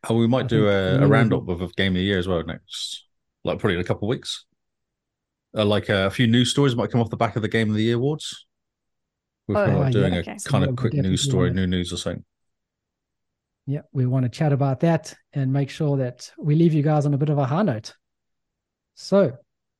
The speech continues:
Speaker 2: Mister Lee, where can people follow you if they like the sound of your voice and like the cut of your jib?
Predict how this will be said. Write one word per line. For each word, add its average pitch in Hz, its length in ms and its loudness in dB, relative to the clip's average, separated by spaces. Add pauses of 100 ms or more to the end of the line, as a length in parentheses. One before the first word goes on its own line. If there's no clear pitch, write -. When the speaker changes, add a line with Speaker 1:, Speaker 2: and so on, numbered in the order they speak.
(520)
Speaker 2:
Mister 175 280 2
Lee, 185 220 4
where 180 200 2
can 220 220 -4
people 190 320 0
follow 175 340 0
you 113 320 0 (200)
if 139 160 -6
they 139 300 0
like 147 240 -2
the - 60 -14
sound 165 240 0
of 143 80 0
your 151 100 4
voice 180 300 0
and 139 100 0
like 143 180 -2
the 139 80 -2
cut 165 180 -2
of 143 100 4
your 147 100 4
jib? 135 300 0